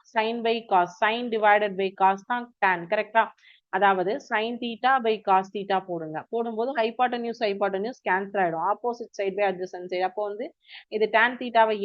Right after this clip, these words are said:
எப்படி sin by cos-ன்னு எழுதுறோம்னு தெரிஞ்சுதா? So, அப்ப tan theta-வை வந்து sin by cos அப்படின்னு சொல்லி எழுதியாச்சு அப்படின்னா, cos அதனுடைய தலைகீழி cos by sin நீ எழுதலாமா?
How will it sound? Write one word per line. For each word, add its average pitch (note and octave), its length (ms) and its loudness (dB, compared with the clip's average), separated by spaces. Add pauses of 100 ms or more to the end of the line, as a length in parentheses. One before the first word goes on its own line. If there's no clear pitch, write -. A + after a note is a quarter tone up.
எப்படி D4 360 -4
sin B3 380 0
by A#3+ 100 0 (120)
cos-ன்னு A3+ 440 4
எழுதுறோம்னு A3 420 0
தெரிஞ்சுதா? G3+ 340 0 (400)
So, B3+ 80 2
அப்ப F#3+ 160 4 (120)
tan A#3 360 6
theta-வை C4 560 4
வந்து A#3 320 -2
sin A3+ 420 -2
by A#3 100 2 (180)
cos A3+ 300 8
அப்படின்னு G3 340 -2 (100)
சொல்லி G3+ 300 -4
எழுதியாச்சு F#3+ 760 0
அப்படின்னா, E3 460 -2 (200)
cos B3 260 4 (880)
அதனுடைய G#3+ 420 -4
தலைகீழி G#3 460 -2 (120)
cos G#3+ 180 6 (100)
by A3 100 0 (120)
sin G3+ 260 -2
நீ G#3 100 -10 (100)
எழுதலாமா? G#3+ 440 -4